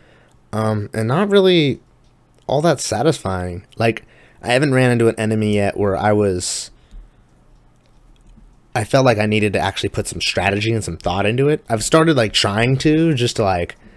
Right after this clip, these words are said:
see if it makes anything easier. Um, but really, it doesn't feel all that, like, natural and fluid. It feels like it's trying to be, like, a turn-based R P G, um,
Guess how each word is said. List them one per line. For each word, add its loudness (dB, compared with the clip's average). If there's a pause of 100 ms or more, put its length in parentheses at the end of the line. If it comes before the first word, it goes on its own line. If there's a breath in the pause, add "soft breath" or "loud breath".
(120)
see 0
if 2
it 0
makes 0
anything -2
easier. 0 (680 soft breath)
Um, -2 (180)
but 2
really, 0
it -2
doesn't 0
feel 2
all 4
that, 2
like, -2
natural 0
and -2
fluid. 2
It -4
feels 4
like 0
it's -4
trying -2
to -2
be, -2
like, -6 (800 soft breath)
a -2
turn-based 0
R 0
P -2
G, -4 (1120 soft breath)
um, -4